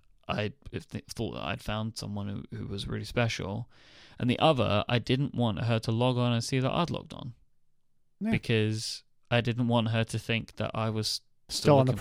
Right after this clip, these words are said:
Speaker 1: for
Speaker 2: prowl.
Speaker 1: someone.
Speaker 2: <laughs>
Speaker 1: Yeah. 'Cause I really wasn't.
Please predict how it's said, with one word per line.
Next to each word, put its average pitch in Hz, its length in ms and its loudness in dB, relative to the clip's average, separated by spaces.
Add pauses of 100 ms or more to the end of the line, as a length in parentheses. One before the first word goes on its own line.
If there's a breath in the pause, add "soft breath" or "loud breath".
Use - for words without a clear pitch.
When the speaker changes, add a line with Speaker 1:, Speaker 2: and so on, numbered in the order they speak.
Speaker 1:
for - 20 10
Speaker 2:
prowl. 139 180 8
Speaker 1:
someone. 104 420 -2
Speaker 2:
<laughs> 160 160 -4
Speaker 1:
Yeah. 110 200 2 (680 soft breath)
'Cause - 100 -2
I 131 80 6
really 160 200 6
wasn't. 113 440 2